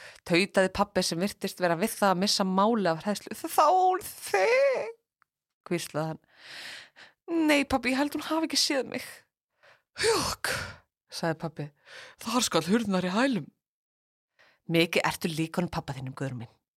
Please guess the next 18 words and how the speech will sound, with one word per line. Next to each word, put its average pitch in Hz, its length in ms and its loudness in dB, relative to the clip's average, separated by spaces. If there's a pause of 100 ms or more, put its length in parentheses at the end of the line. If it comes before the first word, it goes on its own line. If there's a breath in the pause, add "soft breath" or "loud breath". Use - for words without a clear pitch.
(120)
sagði 147 320 -2
mamma 143 260 -2
áhyggjufull 165 580 -2
á - 40 -8
svip - 300 -10
og 147 80 -10
bætti - 280 -10
við. 139 140 -14 (960 loud breath)
"Ég 220 80 6
hef 185 60 4
búin 180 120 6
að - 80 -16
banna 294 320 6
þér 247 100 4
að 202 80 4
njósna 165 280 0
um 147 120 2
nágrannakonuna. 123 640 -4